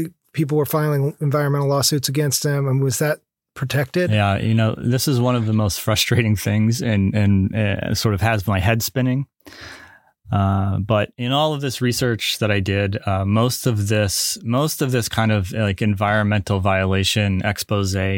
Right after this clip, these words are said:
Speaker 2: type of stuff was done in the early two thousands, right?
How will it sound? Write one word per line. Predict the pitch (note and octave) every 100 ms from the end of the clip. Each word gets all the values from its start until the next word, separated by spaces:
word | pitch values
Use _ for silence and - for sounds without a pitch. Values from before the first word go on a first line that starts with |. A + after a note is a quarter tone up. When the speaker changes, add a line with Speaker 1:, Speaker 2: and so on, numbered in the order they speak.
| F#2+
Speaker 2:
type | G2 F#2
of | F#2+
stuff | - G2 F2+
was | G2+ F2+
done | - G2+
in | G2+
the | G2 G2
early | F#2+ F#2+
two | F2+ - F#2
thousands, | F2+ F2+ F2 F#2 F#2+ F#2+ -
right? | F#2 F#2